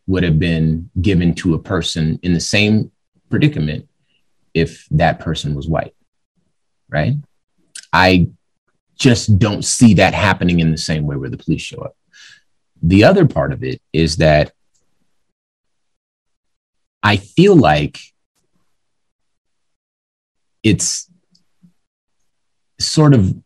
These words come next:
more humiliating if it happens to you and you're Black, right? I, it's just that there's a special type of embarrassment that goes along with it, especially if you're, you know, doing,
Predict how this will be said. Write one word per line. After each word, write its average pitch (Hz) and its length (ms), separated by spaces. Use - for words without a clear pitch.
more 117 480
humiliating 135 1160
if 117 180
it 113 80
happens 120 480
to - 160
you 131 440
and 123 260
you're 80 160
Black, - 420
right? 110 280
I, 101 180
it's 98 180
just 127 260
that 101 80
there's 107 200
a 104 60
special - 540
type - 300
of 82 280
embarrassment 87 800
that 82 140
goes 82 260
along 76 300
with - 80
it, - 80
especially 160 400
if 104 140
you're, 92 240
you - 100
know, 113 100
doing, 85 420